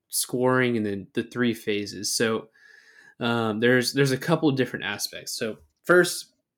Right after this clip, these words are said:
like, how do you, how do you score? How do you control the objectives? So to control the objectives, you contest the objective, um,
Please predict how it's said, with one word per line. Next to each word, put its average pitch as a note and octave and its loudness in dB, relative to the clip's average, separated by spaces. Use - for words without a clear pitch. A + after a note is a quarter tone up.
like, A2 -6
how D3 4
do D3+ 6
you, C3 4
how - -4
do C3+ 0
you A#2+ -4
score? G2+ -4
How C3+ 0
do C3 0
you B2 0
control A2 -4
the G#2+ -4
objectives? - -12
So B2 2
to - -6
control D3 0
the F3+ 6
objectives, C3+ 0
you A2+ 0
contest C3+ -2
the D3 4
objective, A#2 -2
um, G#2 -6